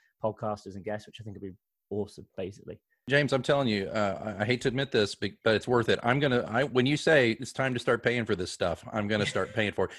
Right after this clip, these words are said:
Speaker 1: <laughs> Yeah.
Speaker 2: It's indispensable, buddy. You've done a
Speaker 1: Good.
Speaker 2: fantastic job.
Speaker 1: Yeah,
Speaker 2: Kudos.
Speaker 1: great to
Speaker 2: Cheers
Speaker 1: hear.
Speaker 2: to you on this, my friend. Any last thoughts before we, uh, close the lounge?
Speaker 1: I mean, just, like, if you're thinking about going into podcasting, sometimes just appearing as a guest on other people's podcasts is a great way to start. You know,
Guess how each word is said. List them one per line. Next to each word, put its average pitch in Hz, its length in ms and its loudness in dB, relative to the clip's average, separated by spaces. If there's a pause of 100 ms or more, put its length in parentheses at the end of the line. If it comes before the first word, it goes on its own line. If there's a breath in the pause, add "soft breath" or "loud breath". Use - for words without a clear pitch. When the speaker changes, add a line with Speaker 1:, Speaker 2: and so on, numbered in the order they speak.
Speaker 1:
<laughs> - 160 -12
Yeah. 143 140 -2
Speaker 2:
It's 175 180 6
indispensable, 160 680 2
buddy. 87 340 -2
You've 131 180 -2
done 151 160 2
a 107 40 -2
Speaker 1:
Good. - 80 -10
Speaker 2:
fantastic 139 720 2
job. 104 220 4 (240)
Speaker 1:
Yeah, - 60 -2
Speaker 2:
Kudos. 165 420 6
Speaker 1:
great - 80 -8
to - 60 -2
Speaker 2:
Cheers 185 260 8
Speaker 1:
hear. - 80 -8
Speaker 2:
to - 80 -4
you 98 220 2
on 87 100 -6
this, 85 220 -8
my 87 180 -10
friend. 85 260 -8
Any 214 200 2
last 202 280 0
thoughts 185 300 0
before 170 220 0
we, 156 200 2
uh, 127 180 0
close 165 320 2
the 160 80 0
lounge? 156 380 -2 (800)
Speaker 1:
I 240 80 0
mean, 214 180 4
just, 202 220 0
like, 180 200 0
if 165 100 -8
you're 170 80 0
thinking 185 320 -2
about 147 260 0
going 139 220 -2
into 120 180 -10
podcasting, 135 640 -4
sometimes 139 360 -6
just 135 240 -8
appearing 131 340 -2
as 117 120 -6
a 113 40 -12
guest 123 240 -4
on 117 80 -8
other 117 160 -2
people's 110 320 -10
podcasts 107 480 -8
is 104 80 -10
a 104 80 -6
great 104 300 -4
way 101 140 -6
to 107 100 -14
start. 98 380 -6
You 110 80 -6
know, 104 200 -6